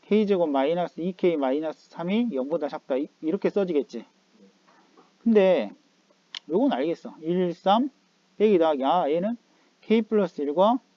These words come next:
K 마이너스 삼으로 인수분해 돼. 근데 얘가 인수분해 되나요? 안 되지. 근데 재밌는 식이야. 얘는 항상 영보다 큰 수인지 알겠니? 그죠? 뭐, 왜 안 나와?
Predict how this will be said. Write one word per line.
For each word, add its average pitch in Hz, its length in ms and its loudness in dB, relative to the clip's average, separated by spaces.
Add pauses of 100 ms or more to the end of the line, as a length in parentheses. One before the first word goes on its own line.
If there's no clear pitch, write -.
(280)
K 220 240 2
마이너스 175 400 0
삼으로 196 240 -2
인수분해 165 380 -2
돼. 240 220 -6 (340)
근데 196 160 -2
얘가 220 160 2
인수분해 175 420 -2
되나요? 180 460 -4 (1900)
안 151 120 -8
되지. 165 320 0 (640)
근데 185 480 0
재밌는 196 360 -4
식이야. 127 340 -8 (460)
얘는 180 180 -2
항상 226 260 2
영보다 151 300 -2
큰 226 220 -4
수인지 208 240 -2
알겠니? 147 340 -4 (1900)
그죠? 151 320 -4 (1200)
뭐, 156 240 -8
왜 143 160 -2
안 117 140 -8
나와? 131 180 -14